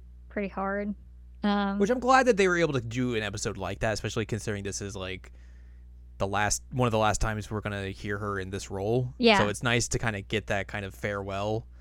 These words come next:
Speaker 2: for her in particular. I mean, it's not like the, the character herself is going away, but just, like, you know, her representation of that character.
Speaker 1: Right.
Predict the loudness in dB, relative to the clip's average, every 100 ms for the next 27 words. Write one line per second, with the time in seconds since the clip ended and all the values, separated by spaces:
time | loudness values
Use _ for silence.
0 | -20 -20 -20 -20 -8 0 0 2 0 0
1 | -2 -4 -2 0 0 0 -2 -6 -20 -20
2 | -20 -20 -20 -20 -20 -2 2 4 6 4
3 | 4 0 0 -2 4 4 4 0 2 0
4 | 0 -4 -4 -4 -4 -4 -4 -6 -6 -6
5 | -8 -8 -10 -8 -4 -4 -4 -8 -12 -18
6 | -20 -20 -20 -20 -20 -20 -12 -2 0 0
7 | -4 -6 -6 -6 -10 -10 -12 -12 -14 -14
8 | -14 -14 -16 -4 2 4 4